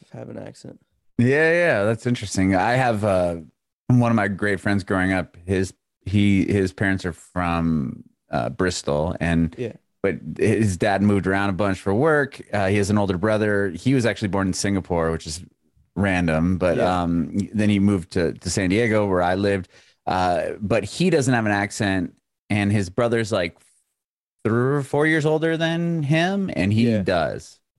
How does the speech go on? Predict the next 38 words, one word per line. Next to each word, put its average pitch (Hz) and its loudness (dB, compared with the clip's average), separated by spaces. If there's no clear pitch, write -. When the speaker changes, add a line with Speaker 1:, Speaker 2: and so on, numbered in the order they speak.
Speaker 2:
So 107 2
it, 117 2
Speaker 1:
Yeah. 120 2
Speaker 2:
it 117 2
was 120 2
just, 120 0
like, 110 0
the 110 -2
timing, 123 2
how, 104 0
you 107 2
know, 98 4
they 113 0
were, 104 -2
where 113 2
they 110 2
were 98 2
raised, 110 0
and 101 0
then 98 0
how, 95 -2
when 107 2
they 98 2
landed 98 0
here, 90 0
or, 90 0
well, 90 -2
I'm 107 0
in 92 0
Nashville 98 -2
now, 101 0
but 92 0
when 95 0
they 98 0
landed 92 0
in 85 -4
California, 90 -2
um, 78 -2